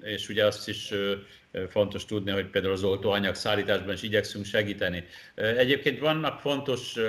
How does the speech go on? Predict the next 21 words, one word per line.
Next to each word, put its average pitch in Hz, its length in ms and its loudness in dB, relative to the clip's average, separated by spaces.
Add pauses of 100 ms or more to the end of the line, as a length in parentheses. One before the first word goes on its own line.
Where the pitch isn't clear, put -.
(160)
időpontok, 117 800 0
amiket, 110 560 2
ö, 113 280 4
amiket 107 480 0
jó, 117 240 0
hogyha, 101 720 2 (180)
ha 101 200 -2
az 98 140 0
érintettek 107 680 2
tudnak, 110 460 -4 (260)
nevezetesen 110 800 2
azt, 110 300 0
hogy 107 260 0
a, 101 300 4 (420)
a, 101 240 -4
ugye 104 200 2
a 104 60 6
be-, 117 300 4
beiratkozással 113 920 2
kapcsolatban 107 640 2
a, 104 160 2